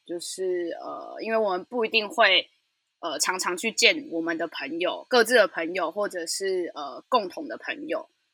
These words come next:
所以我觉得那个东西它也某种程度是一个 update，就是定期 update，就是我们的一些生活，就分享的心情。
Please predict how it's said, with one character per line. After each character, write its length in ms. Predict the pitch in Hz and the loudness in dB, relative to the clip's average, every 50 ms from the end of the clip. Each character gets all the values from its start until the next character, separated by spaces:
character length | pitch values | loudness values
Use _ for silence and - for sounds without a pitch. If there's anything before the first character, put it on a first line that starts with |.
| _ | _
所 140 | - 208 208 | 0 2 4
以 80 | 214 220 | 4 4
我 160 | 214 196 190 | 4 2 0
觉 220 | 180 - 180 180 | -2 -2 -2 -2
得 80 | 180 180 208 | -2 0 2
那 100 | 233 240 | 2 2
个 120 | 214 202 190 | 2 2 2
东 160 | 196 185 190 | 0 0 -2
西 200 | - - 202 190 | -4 -6 -4 0
它 240 | 190 190 185 185 185 | 2 4 4 4 2
也 280 | 175 170 170 175 165 - _ _ _ | 0 -4 -4 -6 -8 -10 _ _ _
某 180 | 190 196 202 214 | -10 -8 -8 -8
种 80 | 196 | -8
程 240 | 190 - - 190 175 | -10 -12 -12 -12 -10
度 180 | - 214 208 196 | -8 -6 -6 -4
是 200 | - - 214 202 | -4 -4 -4 -4
一 80 | 185 | -4
个 280 | 160 180 175 175 175 170 - | -4 -6 -4 -4 -2 0 4
update， 500 | 190 196 - - _ - 196 170 165 160 | 4 4 4 2 _ 2 2 2 2 0
就 80 | 180 | -4
是 240 | 170 - 190 185 175 | -6 -6 -6 -6 -4
定 160 | - 214 196 | -4 -6 -6
期 160 | - - 170 160 | -6 -6 -4 -2
update， 400 | 160 170 160 _ - 180 165 160 | -2 -2 -2 _ -2 -2 0 -2
就 100 | 165 165 | -4 -6
是 200 | 170 175 170 165 | -8 -8 -6 -6
我 100 | 147 - | -6 -8
们 160 | - 160 - | -10 -12 -8
的 140 | 214 196 175 | -6 -4 -4
一 40 | |
些 160 | 165 - 190 185 | -4 -4 -4 -2
生 280 | - - 220 220 240 | 2 2 2 2 2
活， 320 | 240 - - - - - 180 | 0 -4 -6 -8 -8 -6 -6
就 100 | 214 220 | -2 0
分 180 | - 196 208 | 2 2 2
享 160 | 214 - - - | 2 0 -2 -2
的 120 | - - | -6 -8
心 240 | - - 151 - 175 | -8 -8 -8 -8 -10
情。 180 | - - - | -10 -12 -14